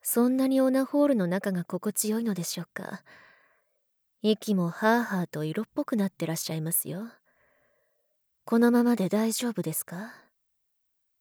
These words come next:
はい。はい、かしこまりました。このままオナホールでおちんちんを刺激します。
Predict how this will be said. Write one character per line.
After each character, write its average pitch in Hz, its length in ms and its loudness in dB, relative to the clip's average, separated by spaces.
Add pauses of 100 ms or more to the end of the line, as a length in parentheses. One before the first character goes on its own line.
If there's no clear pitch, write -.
(100)
は 180 260 -4
い。 220 180 -12 (1500)
は - 220 -6
い、 - 260 -14 (360)
か 185 120 0
し - 140 -4
こ 196 100 -4
ま 190 100 -2
り 190 120 -6
ま 196 100 -8
し - 100 -6
た。 - 240 -14 (960)
こ 214 140 0
の 220 120 4
ま 233 120 2
ま 226 160 2
オ 202 100 4
ナ 220 140 2
ホ 247 180 0
ー 233 40 0
ル 226 80 2
で 170 120 -2
お 165 100 -2
ち 214 200 -4
ん 214 60 -4
ち 180 180 -4
ん 151 80 -4
を 151 60 -6
刺 - 180 -4
激 175 180 -4
し - 160 -6
ま 180 140 -6
す。 - 220 -12